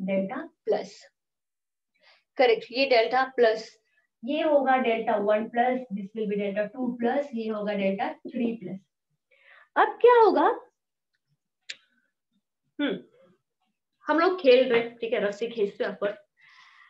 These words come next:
तर सगळ्यात जास्त जोर कोणाला लागतो, मतलब सबसे ज्यादा,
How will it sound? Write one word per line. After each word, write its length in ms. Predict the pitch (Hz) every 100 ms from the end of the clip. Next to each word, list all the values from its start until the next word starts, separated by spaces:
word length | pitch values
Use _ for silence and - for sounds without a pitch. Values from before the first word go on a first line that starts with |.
| _ -
तर 360 | 262 262 -
सगळ्यात 340 | - 262 277 339
जास्त 300 | 320 320 339
जोर 380 | 269 247 294 -
कोणाला 300 | 294 285 262
लागतो, 420 | 185 - 185 175
मतलब 360 | 165 175 185 190
सबसे 300 | 196 - 233
ज्यादा, 300 | 220 202